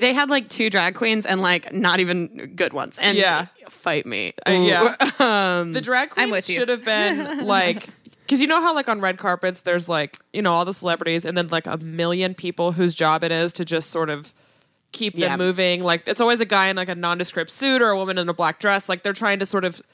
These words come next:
Speaker 2: they're just, like, the,
Speaker 1: Yeah,
Speaker 2: the
Speaker 1: the ushers.
Speaker 2: facilitators, the
Speaker 1: Yeah.
Speaker 2: ushers, the P As or whatever. Those should have all just been drag queens.
Speaker 1: Yeah,
Speaker 2: I
Speaker 1: I
Speaker 2: wanted all the, like, just a sea of drag queens just to make it, like, a more visual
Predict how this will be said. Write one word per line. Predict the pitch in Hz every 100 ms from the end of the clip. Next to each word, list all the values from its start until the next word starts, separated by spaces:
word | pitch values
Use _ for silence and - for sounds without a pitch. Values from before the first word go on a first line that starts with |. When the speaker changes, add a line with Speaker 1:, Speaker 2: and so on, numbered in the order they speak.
| _ _ _ _ -
Speaker 2:
they're | 208
just, | 214 220
like, | 190 -
the, | 180 160 151 -
Speaker 1:
Yeah, | 247 196
Speaker 2:
the | 165 -
Speaker 1:
the | 311
ushers. | - 233 160
Speaker 2:
facilitators, | 214 214 240 220 220
the | 220
Speaker 1:
Yeah. | 175
Speaker 2:
ushers, | 185 - 190 185
the | 185
P | - 202 170
As | 175 180
or | 180
whatever. | 185 180 180 196 190 - _ _ _
Those | 220 240 277 -
should | 311
have | 233
all | 202 196
just | 190 190
been | 175 165
drag | 190 208
queens. | 190 165 104 196 - - _ -
Speaker 1:
Yeah, | 269 381 214 -
Speaker 2:
I |
Speaker 1:
I | 214
Speaker 2:
wanted | 226 220 196 -
all | 202 214 220 233 240 247 247 -
the, | 196 202 208
like, | 202 196 185
just | 226
a | -
sea | 202 - 226 220
of | 196
drag | 185 180 180
queens | 185 165 160 170
just | - 196 -
to | 180
make | 175 175
it, | 170
like, | 165 165
a |
more | 165 165
visual | 160 165 160 151 147 147 165